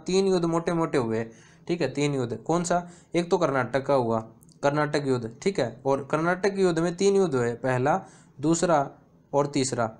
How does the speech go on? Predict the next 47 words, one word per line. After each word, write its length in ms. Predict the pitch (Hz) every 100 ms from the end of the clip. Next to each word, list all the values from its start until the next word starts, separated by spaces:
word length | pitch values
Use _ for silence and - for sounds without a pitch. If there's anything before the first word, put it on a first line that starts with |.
| -
ठीक 140 | 147 139
है। 60 |
भाई 240 | 123 131 151
बहुत 300 | 135 151 165
इंपॉर्टेंट 420 | 170 175 170 175
चीज़ें 260 | 170 160 147
बता 220 | 131 127
रहा 100 | 147
हूँ, 80 | 165
ध्यान 200 | 127 127
से 120 | 147
सुन 180 | 135 117
लेना, 280 | 113 123 - - - -
ठीक 140 | 170
है, 60 | 156
बहुत 260 | 127 143 170
ही 40 |
इंपॉर्टेंट 460 | 160 170 165 170 123
है 80 | 139
ये 120 | 151
क्वेश्चन। 340 | 139 131 117 113 - - -
सत्रह 360 | 165 165 185
सौ 200 | 185 196 190
चौहत्तर, 540 | - 135 127 131 185 185
अ, 600 | - - - - 151 135
सॉरी, 320 | 160 156 139
सत्रह 280 | 165 180 185
सौ 120 | 180
चौवालीस 400 | 175 175 180 196
जो 140 | 180 135
है 220 | 123 139
वो 100 | 143
पहला, 400 | 143 127 131 160 170
सत्रह 300 | - 165 175
सौ 100 | 165
चौवालीस 420 | 165 165 165 160
से 60 | 180
अड़तालीस 460 | 135 127 123 113
तक। 180 | - 110 - - - - - -
दूसरा 300 | 175 202 214
जो 140 | 208
हुआ 160 | 170 135
ना 160 | 147 151
वो 160 | 147 147
सत्रह 340 | 160 175 170
सौ 200 | 170 185 170
पचास 320 | 156 - 170